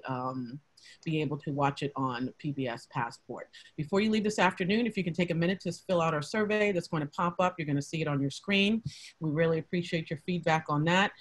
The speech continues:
As always, you can stay informed on virtual events that we have coming down the pike by visiting our events page. That's W G B H dot org slash events. Please stay safe and healthy. Have a great afternoon, and we really appreciate you spending some time with us.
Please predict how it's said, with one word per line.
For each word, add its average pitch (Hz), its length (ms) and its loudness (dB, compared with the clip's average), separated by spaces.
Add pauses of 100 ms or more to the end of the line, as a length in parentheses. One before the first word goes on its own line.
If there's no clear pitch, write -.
(260)
As 190 160 4
always, 269 420 6
you 214 80 0
can 180 120 2
stay 170 260 2
informed 208 560 2
on 151 160 2
virtual 208 420 2
events 143 360 2
that - 120 -6
we 143 100 -2
have 139 220 0
coming 139 300 4
down 127 320 -2
the 120 60 -6
pike 240 420 2 (360)
by 156 160 4
visiting 220 600 2
our 156 280 2
events 151 460 -2
page. 117 380 -6
That's 127 240 -4
W 147 400 -2
G 165 200 -4
B 156 160 -4
H 151 280 -6
dot 139 300 -2
org 175 340 2
slash 135 500 -2
events. 139 600 -6 (420)
Please 170 300 0
stay 147 220 0
safe 240 440 2 (140)
and 139 200 2
healthy. 247 560 0
Have 156 260 0
a 143 60 -4
great 170 500 0
afternoon, 143 640 2
and 127 100 -6
we 131 100 -4 (100)
really 147 220 0
appreciate 127 540 -8
you - 80 -10
spending 120 280 -8
some 117 160 -10
time 120 260 -8
with - 120 -12
us. - 220 -14